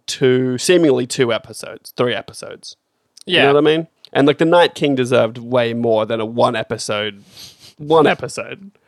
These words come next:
Speaker 1: of darkness, pure darkness. <laughs>
Speaker 2: The Night King deserved better, is what you're saying.
Speaker 1: Yeah.
Speaker 2: We'll move along, but, uh, it is, I will just say, like, fucking hell, these books are,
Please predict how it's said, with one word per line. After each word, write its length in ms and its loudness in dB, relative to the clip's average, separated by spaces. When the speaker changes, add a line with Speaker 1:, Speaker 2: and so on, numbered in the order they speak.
Speaker 1:
of 180 2
darkness, 480 0
pure 280 4
darkness. 640 0
<laughs> 40 2
Speaker 2:
The 180 -6
Night 260 0
King 200 -6
deserved 460 -4
better, 400 -8
is 200 -16
what 180 -8
you're 100 -12
saying. 220 -2
Speaker 1:
Yeah. 200 0
Speaker 2:
We'll 220 4
move 240 4
along, 440 2
but, 160 -2
uh, 200 2
it 120 2
is, 460 -4
I 80 2
will 180 2
just 160 -6
say, 300 4
like, 220 -2
fucking 440 -10
hell, 220 0
these 220 -4
books 320 -8
are, 360 2